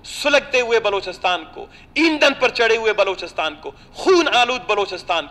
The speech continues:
को, मलिक और मोतबरीन के छलनी लाशों के बलोचिस्तान को आप किस तरह निकाल सकते हैं? अब शेर आरजू में यही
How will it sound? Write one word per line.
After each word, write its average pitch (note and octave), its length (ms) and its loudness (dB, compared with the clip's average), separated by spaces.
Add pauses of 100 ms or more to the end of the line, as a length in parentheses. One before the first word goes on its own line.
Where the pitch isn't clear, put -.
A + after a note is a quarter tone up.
को, B2+ 120 -12 (280)
मलिक C#4 320 4
और A3+ 140 2
मोतबरीन C4 480 0
के A#3+ 220 -2
छलनी C4 400 0 (300)
लाशों C4+ 380 4
के B3 160 0
बलोचिस्तान G#3 680 0
को F3 200 -4 (280)
आप A#3+ 320 2
किस - 240 2
तरह C#4 200 6
निकाल A#3 340 2
सकते G3+ 340 -4
हैं? B2 160 -6 (540)
अब C#3 160 -6
शेर F3 420 0 (120)
आरजू D#3+ 540 0
में D#3 140 -10
यही C#3+ 340 -12